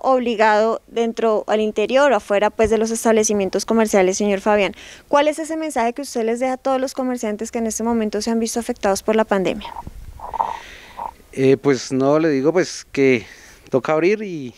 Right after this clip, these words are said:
Speaker 2: y empezar otra vez y, pues, seguir el protocolo.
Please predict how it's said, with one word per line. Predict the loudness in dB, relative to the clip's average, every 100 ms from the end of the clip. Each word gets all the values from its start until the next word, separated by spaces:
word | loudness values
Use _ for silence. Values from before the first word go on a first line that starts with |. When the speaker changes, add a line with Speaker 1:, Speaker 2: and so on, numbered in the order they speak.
| -20 -20 _ _ -16
Speaker 2:
y | -2 -2
empezar | 0 0 0 -2
otra | -4 0 2
vez | 2 0 -4
y, | -12 -6 -6
pues, | 0 0 0
seguir | -4 -12 -8 -2 2 4
el | 2
protocolo. | 2 2 0 0 0